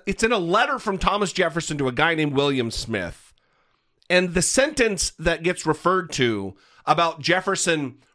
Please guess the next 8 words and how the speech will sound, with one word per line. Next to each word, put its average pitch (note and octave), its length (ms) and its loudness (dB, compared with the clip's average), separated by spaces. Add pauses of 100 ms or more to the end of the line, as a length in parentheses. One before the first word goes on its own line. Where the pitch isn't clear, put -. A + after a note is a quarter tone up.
(100)
promoting G#3+ 840 2
revolution F3+ 1040 0 (1080)
every E3+ 240 2
twenty D#3 300 -2
years B2 680 -2 (440)
is, F3 500 0 (540)
"God A#3 440 2
forbid," A3 680 2